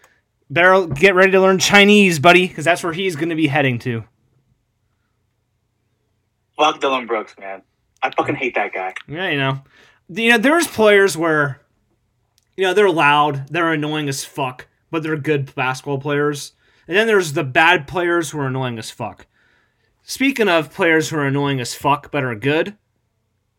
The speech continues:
Speaker 1: if you're not a fan of it, if you're not, if you're not a fan of this team, you would think Draymond Green's annoying as fuck. But you realize, yeah, he's pretty good at the game, so he can do this. Dillon Brooks is bad and he talks a lot,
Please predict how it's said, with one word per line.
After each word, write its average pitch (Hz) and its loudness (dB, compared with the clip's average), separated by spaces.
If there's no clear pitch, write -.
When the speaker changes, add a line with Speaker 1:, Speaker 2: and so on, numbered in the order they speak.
Speaker 1:
if 156 -4
you're 170 0
not 160 0
a 135 -14
fan 190 2
of 139 -6
it, 135 -8
if - -14
you're 156 -4
not, 185 -4
if 131 -12
you're 208 -2
not 196 -2
a - -14
fan 180 -2
of 160 -4
this 135 -8
team, 175 -6
you 165 0
would 196 4
think 170 -2
Draymond 151 -2
Green's 156 -2
annoying 135 -4
as - -10
fuck. - 0
But 208 0
you 226 0
realize, 180 4
yeah, 196 6
he's 196 2
pretty 185 4
good 156 4
at 135 0
the 135 -6
game, 127 0
so 120 -8
he 143 0
can 135 -6
do 127 -2
this. 92 -14
Dillon 226 4
Brooks 185 4
is 143 -6
bad 156 6
and 175 6
he 175 0
talks 156 0
a 139 -4
lot, 98 -12